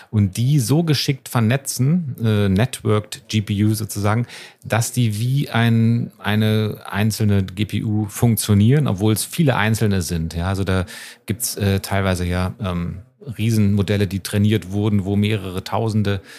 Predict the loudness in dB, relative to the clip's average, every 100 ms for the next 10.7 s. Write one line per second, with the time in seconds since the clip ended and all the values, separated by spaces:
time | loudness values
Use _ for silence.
0 | -20 -4 -2 -2 -2 -2 -2 -4 0 0
1 | 0 -2 -4 0 2 2 4 4 4 0
2 | 0 2 4 4 2 2 0 0 0 0
3 | -2 -4 -2 -2 -4 -4 -6 -8 -20 -10
4 | -4 0 2 2 2 -2 -6 -2 0 0
5 | 2 2 4 4 4 2 -2 -4 0 2
6 | 2 2 2 0 0 2 2 2 0 0
7 | 2 2 2 2 0 0 0 -2 -2 0
8 | 0 -2 -6 -8 -12 -20 -20 -18 -4 2
9 | 2 0 0 0 2 2 2 4 2 2
10 | 0 0 -2 -2 -2 -4 -6